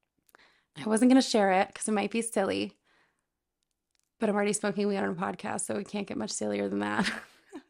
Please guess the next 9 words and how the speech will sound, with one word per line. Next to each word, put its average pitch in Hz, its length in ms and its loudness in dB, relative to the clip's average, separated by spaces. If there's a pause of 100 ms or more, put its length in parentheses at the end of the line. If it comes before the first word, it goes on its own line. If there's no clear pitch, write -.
<laughs> - 680 -6
My 269 80 8
reputation 233 640 4
is 190 140 -2
down 180 240 2
the 180 60 -6
drain. 185 440 -2
<laughs> - 40 -20 (1120)
Um, 208 640 6